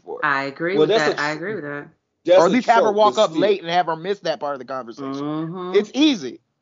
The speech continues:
Speaker 2: 'Cause as far as
Speaker 3: I
Speaker 2: I'm
Speaker 3: mean,
Speaker 2: concerned,
Speaker 3: either
Speaker 2: that's just bad writing.
Speaker 1: Yeah.
Speaker 3: I'm gonna, um, give him a pass on this because, again, you're applying adult logic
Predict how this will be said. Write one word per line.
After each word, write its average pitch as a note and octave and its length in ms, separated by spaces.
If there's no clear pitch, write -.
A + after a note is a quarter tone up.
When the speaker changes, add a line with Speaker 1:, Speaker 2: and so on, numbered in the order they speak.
Speaker 2:
'Cause A#3 160
as A3 100
far D4+ 160
as B3+ 80
Speaker 3:
I A3+ 60
Speaker 2:
I'm - 40
Speaker 3:
mean, A3+ 120
Speaker 2:
concerned, G3 180
Speaker 3:
either B3 80
Speaker 2:
that's G3+ 140
just - 120
bad E3 240
writing. D#3 440
Speaker 1:
Yeah. D#3 320
Speaker 3:
I'm D#3+ 220
gonna, F#3 240
um, D3 320
give C#3 160
him C#3 160
a C3+ 60
pass F3 360
on A2+ 80
this F2+ 200
because, A2 360
again, A2+ 360
you're A2+ 220
applying C#3+ 440
adult A2+ 380
logic A2 560